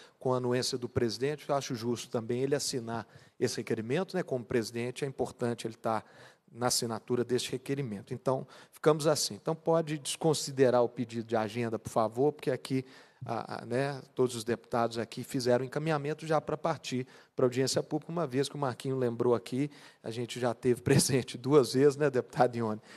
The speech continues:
Então, agora não adianta a gente retornar mais, concordo com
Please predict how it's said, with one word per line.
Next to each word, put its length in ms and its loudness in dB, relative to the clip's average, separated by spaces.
Então, 120 -10
agora 320 0
não 100 -6
adianta 400 -2
a 40 -2
gente 260 -10
retornar 560 -2
mais, 220 -4
concordo 420 -2
com 220 -14